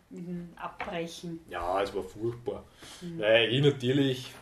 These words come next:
Speaker 2: ich habe das schon viel länger geplant gehabt, dass ich den Weg gehen will und ja, es war schwierig und die Geschichte ist eigentlich auch noch gar nicht vorbei, sondern ich bin dann daheim gewesen. Dann, ähm,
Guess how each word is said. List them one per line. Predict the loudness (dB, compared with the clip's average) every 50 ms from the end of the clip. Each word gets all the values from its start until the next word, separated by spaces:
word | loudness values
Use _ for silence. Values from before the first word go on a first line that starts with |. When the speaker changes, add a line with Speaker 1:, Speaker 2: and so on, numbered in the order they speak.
| -20 -20 -20 -20 -20 -20 -16 -8
Speaker 2:
ich | -2 0
habe | 2 2 2
das | 2 2 0 0
schon | 2 2 2 2 2 0
viel | -2 -4 -4
länger | -2 0 2 2 2 2 2
geplant | 0 0 0 0 0 0 0 0 -2 -2
gehabt, | -2 -4 -2 -2 -2
dass | -4 -2
ich | -2
den | -4 -4 -6 -4
Weg | -4 -4 -4 -4 -6
gehen | -6 -4 -4 -4 -4 -2
will | -2 -2 -2 -2 -2
und | -2 -2 -2 -4 -6 -10 -14 -18 -18 -20 _ _ _ -20 -18 -10
ja, | -4 0 2 4 2 2 0 -8 -16 -20 -20 -20 -20 -20 _ -20 -20 -20 _ _ -16
es | -8 0
war | 2 2 4
schwierig | 2 2 0 2 4 6 8 8 6 6
und | 4 0 -4 -8 -12 -12 -10
die | -6
Geschichte | -4 -2 -2 -2 -2 -4 -4
ist | -2 2 4
eigentlich | 4 4 4 2 0
auch | 0 2
noch | 2 4
gar | 4 4 4 2
nicht | 2 0
vorbei, | 0 0 2 2 2 4 4 2
sondern | 2 2 2 0 0
ich | -2 -2
bin | -4 -4 -2
dann | -2 0 0
daheim | 0 -2 -2 -2 -2 -2
gewesen. | 2 4 6 6 4 4 0 -8 -12 -16 _ _ _ _ _ _ _ _ _ _ _ _ _ _ _ _ _ _ -20 -20 -20 -18 -12 -8
Dann, | -4 -2 -2 -2 -2 -2 -4 -4 -6 -6 -6
ähm, | -6 -6 -6 -6 -6 -8 -8 -10 -10 -12